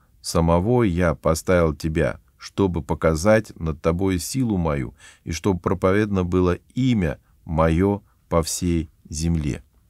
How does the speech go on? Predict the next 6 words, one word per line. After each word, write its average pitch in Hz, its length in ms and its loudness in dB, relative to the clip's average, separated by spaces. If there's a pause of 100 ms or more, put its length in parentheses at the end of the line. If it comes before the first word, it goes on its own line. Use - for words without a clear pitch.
(680)
Видите, 95 520 -2 (380)
фараон 110 380 4
здесь, 85 240 0
помните, 127 400 -2
который 85 420 0 (240)
ожесточал 85 760 2